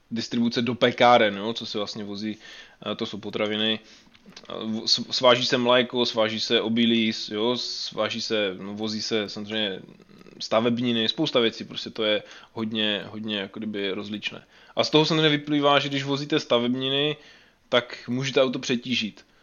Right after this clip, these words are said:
Když vozíte toaletní papír, tak úplně ne, že? To jde jako těžko. Takže, ale když to kombinujete, tak potom samozřejmě už to může stát, <laughs> jo.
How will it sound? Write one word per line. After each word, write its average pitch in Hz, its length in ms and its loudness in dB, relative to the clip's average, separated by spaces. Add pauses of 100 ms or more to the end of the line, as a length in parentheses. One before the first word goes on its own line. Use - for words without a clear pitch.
(260)
Když 113 200 -4
vozíte 117 340 0
toaletní 120 500 0
papír, 117 400 0
tak - 220 -4
úplně 117 300 -4
ne, 101 220 -2
že? 101 280 -10 (140)
To - 120 -16
jde 104 100 -4
jako 104 160 -10
těžko. - 400 -12 (500)
Takže, 101 260 -4
ale 127 140 8
když 135 120 2
to 151 80 -2
kombinujete, 139 500 0
tak 120 140 -4
potom 123 220 -10
samozřejmě 117 640 -6
už - 120 -18
to 117 80 -10
může 98 200 -12
stát, - 400 -12
<laughs> - 40 -10
jo. 117 60 -8